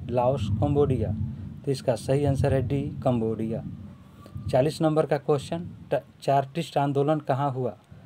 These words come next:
आपका ऑप्शन है फ्रांस, ऑस्ट्रिया, हंगरी,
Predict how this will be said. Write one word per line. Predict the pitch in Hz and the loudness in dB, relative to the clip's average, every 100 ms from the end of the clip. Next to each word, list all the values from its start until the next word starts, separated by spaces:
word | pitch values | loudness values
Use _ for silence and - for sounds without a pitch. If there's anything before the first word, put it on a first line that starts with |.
| - - | -18 -4
आपका | 123 - | -2 2
ऑप्शन | 127 - 143 | 2 2 -2
है | 156 | -4
फ्रांस, | - 127 147 139 - _ _ 127 | -2 -2 -2 -6 -18 _ _ -2
ऑस्ट्रिया, | 127 - 131 131 143 - - | -2 -4 -8 -8 -8 -14 -4
हंगरी, | 131 135 131 143 | 0 2 2 -2